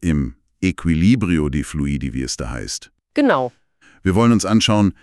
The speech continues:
Speaker 1: wie das Pascalsche Prinzip, das Stewinsche Gesetz und, äh, das Archimedische Prinzip funktionieren und eben auch zusammenhängen.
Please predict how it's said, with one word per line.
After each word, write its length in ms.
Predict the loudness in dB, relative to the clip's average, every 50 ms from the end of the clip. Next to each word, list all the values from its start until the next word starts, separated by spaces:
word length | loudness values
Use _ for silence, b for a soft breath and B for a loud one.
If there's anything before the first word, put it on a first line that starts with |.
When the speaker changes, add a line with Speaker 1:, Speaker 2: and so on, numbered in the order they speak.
| b b b
Speaker 1:
wie 120 | 0 2
das 200 | 2 2 0 -2
Pascalsche 560 | -4 -6 -6 -4 -4 -2 -2 -2 -2 -2 -4
Prinzip, 540 | -2 0 0 0 0 0 -2 -2 -2 -4 -8 -10
das 140 | -8 -6 -6
Stewinsche 540 | -4 -2 0 0 2 2 2 2 2 0 -2
Gesetz 480 | -2 -2 -2 -2 -2 -2 -2 -6 -6 -4 0
und, 400 | 2 2 2 2 0 -6 -16 _ _ _ _ _ _ _ _ _ _ -2
äh, 320 | 0 0 0 0 0 -2
das 160 | -2 -4 -4 -4
Archimedische 680 | -6 -8 -4 -2 0 2 2 2 2 0 0 -2 -2 -4
Prinzip 560 | -2 -2 -2 -2 -2 -2 -2 -4 -4 -6 -14 -20 _ _ _ _
funktionieren 720 | _ -4 -4 -4 -4 -4 -2 0 2 2 2 2 0 -2 -4 -4
und 180 | -4 -4 -4 -2
eben 240 | -2 -2 -2 -2
auch 220 | -4 -6 -8 -10 -8
zusammenhängen. 840 | -8 -8 -6 -2 -2 0 0 0 0 0 -2 -2 -4 -4 -6 -8 -10